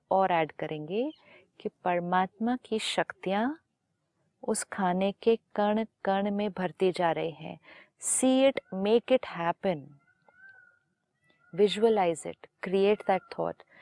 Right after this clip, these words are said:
परमात्मा की शक्तियाँ इसमें भरती जा रही हैं और फिर उस भोजन को वो इंटेंशन देना है जो हम बनना चाहते हैं। तो again, "I am a divine soul।"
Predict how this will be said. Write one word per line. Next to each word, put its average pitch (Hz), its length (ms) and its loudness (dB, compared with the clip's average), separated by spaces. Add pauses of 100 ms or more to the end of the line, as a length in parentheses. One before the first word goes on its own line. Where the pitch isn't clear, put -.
(220)
परमात्मा 180 540 -2
की 208 140 -6
शक्तियाँ 196 520 -2
इसमें 190 320 -2
भरती 175 400 0
जा 190 200 2
रही 196 180 0
हैं 233 240 -6 (340)
और 208 120 2 (100)
फिर 302 160 2
उस 294 240 2
भोजन 208 380 4
को 240 240 0
वो 208 280 2
इंटेंशन 202 640 2
देना 160 260 4
है 202 420 -4 (680)
जो 208 240 4
हम 202 460 -6
बनना 185 640 -2 (120)
चाहते 170 800 -2 (120)
हैं। 175 320 -8 (920)
तो - 180 -4
again, 226 400 -2 (600)
"I 170 340 0
am 208 180 0
a 156 80 -8
divine 175 460 0 (120)
soul।" 220 260 2